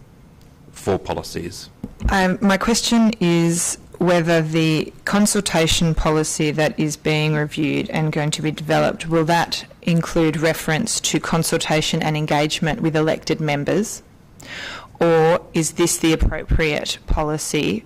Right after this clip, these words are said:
Speaker 2: for consultation with elected members in relation to policy development to be, um, recorded? S-, because my understanding is that it is recommended that we repeal the policy manual adoption and review policy,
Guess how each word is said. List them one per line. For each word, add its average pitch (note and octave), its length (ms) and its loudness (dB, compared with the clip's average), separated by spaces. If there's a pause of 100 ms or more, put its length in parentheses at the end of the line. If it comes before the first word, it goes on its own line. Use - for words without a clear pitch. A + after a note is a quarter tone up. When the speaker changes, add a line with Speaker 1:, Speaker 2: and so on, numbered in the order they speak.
Speaker 2:
for D3 420 0
consultation D#3 800 -2
with D3+ 140 0
elected D3+ 400 -2
members D3 380 -2
in - 60 -4
relation - 420 -4
to - 100 -6
policy - 380 -2
development - 600 -6
to - 140 -12
be, D3+ 320 -4 (320)
um, D#3+ 340 -2
recorded? E3 640 0 (320)
S-, - 140 -8 (140)
because D#3+ 640 0 (400)
my D#3+ 120 -2
understanding E3+ 720 2
is D#3+ 260 -2
that D#3 280 -2
it E3 160 0
is D#3 360 -2 (600)
recommended F3+ 680 0
that - 160 0
we E3 120 2
repeal F#3 460 2
the D#3+ 100 0
policy E3+ 480 0
manual D#3+ 380 0
adoption E3 480 -2
and D#3+ 180 -2
review D#3+ 520 0 (200)
policy, - 640 -4